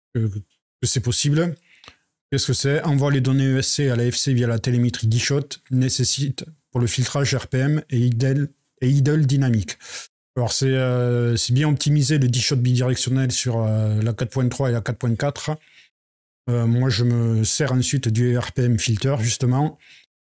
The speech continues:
et idle dynamique. Donc, euh, c'est pour ça que j'active le Deschot bidi-, bidirectionnel. Et c'est un peu l'intérêt de la quatre point trois et quatre point quatre de l'avoir. Euh, le nombre d'aimants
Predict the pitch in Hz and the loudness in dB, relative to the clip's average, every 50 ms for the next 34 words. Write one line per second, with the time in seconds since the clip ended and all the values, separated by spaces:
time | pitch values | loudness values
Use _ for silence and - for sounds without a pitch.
0 | _ - 120 117 113 113 117 123 156 123 117 127 123 113 120 117 120 117 120 139 | _ -6 -2 0 0 0 0 2 2 2 2 2 2 2 2 2 2 2 2 2
1 | 147 - - 143 127 131 139 147 135 - 139 131 127 123 123 123 120 117 117 113 | 0 0 -2 0 0 2 2 0 0 0 0 0 0 0 0 0 0 0 0 0
2 | 113 110 107 107 104 - - 123 - 110 - - 143 135 - 120 107 123 117 - | 0 0 0 0 0 0 -2 -2 -2 -2 -2 -2 -2 -2 0 0 0 0 -2 -2
3 | - 147 131 123 120 113 120 123 - - 143 127 131 139 131 131 131 135 - 143 | -2 0 0 0 0 2 0 0 0 0 0 0 2 2 2 2 2 0 0 -2
4 | 95 110 147 139 151 139 131 131 - - 131 120 101 95 104 - _ _ _ _ | -2 0 2 2 2 2 0 0 0 0 0 0 0 -2 -4 -6 _ _ _ _
5 | _ _ - 123 - 131 120 113 139 139 131 127 127 127 131 120 143 139 131 120 | _ _ -4 -2 0 2 2 2 2 2 2 2 2 0 0 0 0 2 2 0
6 | 110 - 131 120 - 131 117 117 - - 127 135 139 147 151 - - - - - | 0 -2 -4 -4 -2 -2 -2 -2 -2 -2 -2 0 0 0 -2 -4 -8 -20 -20 -16
7 | - - 127 - - 135 - - 127 117 113 - 139 139 - - 160 - - _ | -10 -6 -6 -4 -4 -4 -2 -2 -2 -2 0 0 -2 -4 -2 -4 -6 -6 -6 _
8 | _ _ _ _ _ _ _ - 120 127 160 151 131 117 110 98 - - - - | _ _ _ _ _ _ _ -2 0 2 2 2 2 2 0 0 -2 -6 -12 -18
9 | - - - - - _ _ _ _ _ _ _ _ _ _ _ _ _ _ _ | -20 -20 -20 -20 -20 _ _ _ _ _ _ _ _ _ _ _ _ _ _ _
10 | _ _ _ _ _ _ - 170 165 170 170 165 175 180 190 196 202 185 170 185 | _ _ _ _ _ _ -4 0 2 2 4 4 4 4 2 4 2 2 2 2
11 | 165 180 180 185 180 185 180 180 | 2 2 2 2 2 2 2 2